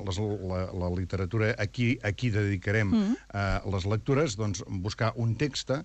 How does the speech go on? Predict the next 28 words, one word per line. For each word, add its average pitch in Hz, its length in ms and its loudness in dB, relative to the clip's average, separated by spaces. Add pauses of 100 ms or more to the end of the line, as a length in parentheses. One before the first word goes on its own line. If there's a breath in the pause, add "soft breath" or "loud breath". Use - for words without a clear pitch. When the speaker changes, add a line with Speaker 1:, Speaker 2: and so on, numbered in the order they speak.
(420 loud breath)
Speaker 1:
i, 120 260 0
per 117 160 0
exemple, 113 360 2
una 127 140 4
de 113 80 2
les 107 120 0
propostes 110 520 -2
és, 117 220 0 (260 loud breath)
eh, 101 120 0
fer 127 160 0
un 127 100 2
concurs, 120 680 0 (260 loud breath)
eh, 98 60 -6 (140)
eh, 92 520 -2
entre, 98 500 0
entre 101 200 0
els 98 120 0
joves, 143 400 2 (240 loud breath)
doncs, 107 260 0
dir, 107 340 0
«Aquí 104 220 -2
teniu 117 280 2
aquest 92 260 -4
text, - 320 -2 (340 loud breath)
Speaker 2:
Sí. - 160 0
Speaker 1:
eh, 117 140 4 (120)
proposeu-nos 143 1080 2
música, 143 720 2